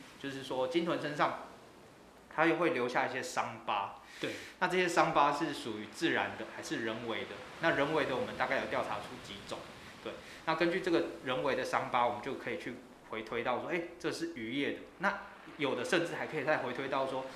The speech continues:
Speaker 1: 这是渔业当中的哪一种捕鱼工具或方法造成的。那当我们可以回推到这个状态的时候，我们就有机会去做一些倡议，对，去在这个渔业的操作方法上，它可能要加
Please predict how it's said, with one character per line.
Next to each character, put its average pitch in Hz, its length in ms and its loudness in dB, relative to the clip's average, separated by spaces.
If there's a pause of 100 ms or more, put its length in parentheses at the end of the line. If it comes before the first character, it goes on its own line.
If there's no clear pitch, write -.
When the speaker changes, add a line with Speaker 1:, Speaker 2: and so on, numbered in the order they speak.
Speaker 1:
这 139 60 -4
是 - 220 -2
渔 127 160 -2
业 165 160 8
当 143 220 2
中 147 200 -2
的 131 220 -2
哪 110 180 -2
一 165 140 -2
种 120 240 -2
捕 117 160 -4 (120)
鱼 113 80 -8
工 123 220 -2
具 139 140 -4
或 135 140 -2
方 123 220 -2
法 107 200 -6
造 120 180 2
成 - 120 -6 (140)
的。 - 120 -8 (540)
那 151 120 0 (460)
当 202 160 8
我 190 40 2
们 135 120 0
可 156 140 0
以 143 60 2
回 131 120 -2
推 139 120 -4
到 143 140 0
这 139 80 0
个 127 160 -2 (120)
状 131 160 -2
态 131 180 0
的 113 80 -4
时 117 80 -6
候， 117 280 -4
我 120 100 -6
们 110 120 -8
就 170 120 2
有 117 120 0
机 120 260 -8
会 131 140 -2 (160)
去 135 140 -4
做 123 220 -4
一 117 40 -4
些 117 160 -6
倡 104 300 -6
议， 110 100 -10 (420)
对， 113 100 -6 (460)
去 151 120 -4
在 131 480 4
这 147 80 0
个 120 240 -2
渔 131 180 0
业 151 140 4
的 120 160 0
操 135 140 -2
作 139 120 -2
方 131 180 0
法 107 140 2
上， - 220 -2 (180)
它 180 80 2
可 160 180 -2
能 123 200 -4
要 147 260 2
加 143 260 4